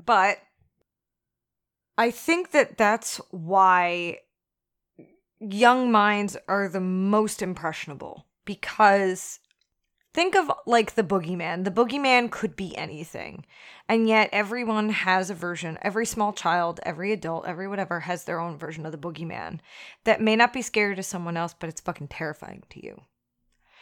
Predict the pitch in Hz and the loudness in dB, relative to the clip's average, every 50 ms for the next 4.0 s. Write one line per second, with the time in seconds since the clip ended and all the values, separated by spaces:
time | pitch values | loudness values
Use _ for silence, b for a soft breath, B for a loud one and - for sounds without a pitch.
0 | B B B B B B B - - - 202 185 185 190 - 202 214 208 214 226 | B B B B B B B -6 0 2 4 4 4 4 6 6 6 6 6 6
1 | 247 254 - - 190 214 233 240 233 220 180 - - 196 190 185 - 156 160 180 | 6 6 6 8 8 6 6 6 2 0 -2 -2 -4 -4 -4 -4 -8 -10 -8 -6
2 | 175 175 170 170 175 - - - 165 156 156 160 160 165 - - - - 180 180 | -6 -6 -6 -6 -8 -8 -8 -10 -10 -8 -6 -6 -6 -6 -8 -12 -12 -8 -2 0
3 | 180 185 196 196 196 214 185 165 - - 185 220 233 233 226 214 202 185 180 180 | 0 0 0 0 0 0 0 -2 -2 -4 -2 0 0 0 0 0 0 -2 -4 -6